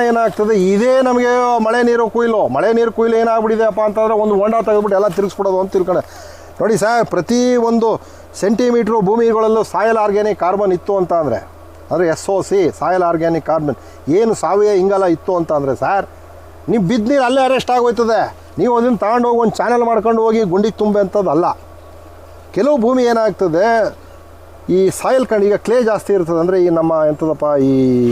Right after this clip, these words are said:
ಕಪ್ಪು ಮಣ್ಣು ಇರ್ತದಲ್ಲ ಸರ್, ಕಪ್ಪು ಮಣ್ಣಲ್ಲಿ ಏನಾಗ್ತದೆ, ಅಲ್ಲಿ ಬೇರೆ ರೀತಿ ನಾವು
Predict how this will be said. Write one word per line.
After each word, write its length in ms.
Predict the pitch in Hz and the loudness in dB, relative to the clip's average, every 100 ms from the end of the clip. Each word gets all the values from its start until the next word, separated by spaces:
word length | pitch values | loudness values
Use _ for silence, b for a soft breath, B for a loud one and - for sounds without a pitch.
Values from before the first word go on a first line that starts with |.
| 117 - | 0 -2
ಕಪ್ಪು 260 | 214 - | -6 -2
ಮಣ್ಣು 140 | 240 214 | 0 0
ಇರ್ತದಲ್ಲ 320 | 175 151 120 107 | -2 -2 -4 -2
ಸರ್, 180 | 139 - - - - - | -6 -6 -16 -20 -12 -8
ಕಪ್ಪು 280 | 190 240 | -6 -2
ಮಣ್ಣಲ್ಲಿ 480 | 240 240 233 226 220 | 0 2 2 2 2
ಏನಾಗ್ತದೆ, 720 | 208 214 196 185 180 220 214 - - - - - - - - | 2 0 -2 -2 0 0 0 -6 -20 -20 -20 -20 -20 -14 -4
ಅಲ್ಲಿ 240 | 202 254 | 0 2
ಬೇರೆ 240 | 247 226 226 | 2 2 2
ರೀತಿ 480 | 220 190 226 220 208 | 2 0 0 2 2
ನಾವು 280 | 190 190 | 2 2